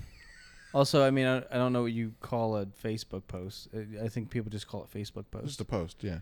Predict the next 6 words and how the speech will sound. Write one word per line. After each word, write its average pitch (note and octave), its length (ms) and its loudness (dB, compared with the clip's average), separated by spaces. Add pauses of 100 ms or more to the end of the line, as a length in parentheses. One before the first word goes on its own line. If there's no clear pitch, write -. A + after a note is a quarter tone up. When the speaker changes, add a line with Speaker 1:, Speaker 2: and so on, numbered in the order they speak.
Speaker 1:
So - 180 0
it's - 140 0
an G#2+ 80 -2
X G#2 200 -6
post? - 420 -4 (2250)
Speaker 2:
Sure. G#2 380 -4